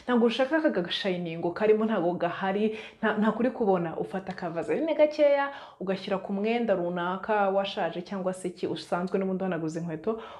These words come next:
ubundi, um, ugacisha hejuru ya rwa rukweto se cyangwa se ya sakoshi cyangwa se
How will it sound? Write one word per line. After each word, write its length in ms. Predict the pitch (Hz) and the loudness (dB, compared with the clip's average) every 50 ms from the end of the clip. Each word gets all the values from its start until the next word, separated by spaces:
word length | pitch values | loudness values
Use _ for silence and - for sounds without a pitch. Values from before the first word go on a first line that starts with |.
| - - | -12 -4
ubundi, 520 | 254 269 330 339 320 302 294 277 294 - - - - - - | 0 2 2 4 4 2 0 -2 -4 -6 -10 -16 -18 -10 -6
um, 420 | - 175 170 165 160 156 160 160 - _ - _ _ _ _ _ _ _ _ _ _ _ - | -4 -2 -2 -2 -4 -6 -8 -10 -14 _ -20 _ _ _ _ _ _ _ _ _ _ _ -4
ugacisha 500 | 214 196 208 202 - - 208 208 208 190 | 0 2 2 0 2 0 0 0 0 2
hejuru 280 | 190 185 185 185 190 | 2 2 2 2 2
ya 100 | 196 185 | 2 4
rwa 220 | 180 185 196 233 214 | 4 4 6 6 6
rukweto 420 | 190 190 - 175 175 175 - 196 | 4 2 0 -6 -6 -6 -6 -6
se 180 | 196 - 214 208 | -2 0 -2 0
cyangwa 300 | - 220 202 196 202 196 | 0 -2 0 0 0 0
se 140 | 202 - 208 | 2 0 0
ya 140 | 196 196 | 0 0
sakoshi 440 | 190 - 202 185 185 - 185 185 - - | -2 -4 -6 -4 -2 -4 -4 -4 -6 -6
cyangwa 280 | - 196 190 180 180 175 | -6 -4 -2 -2 -2 -4
se 280 | - - - 185 190 | -4 -4 -4 -4 -4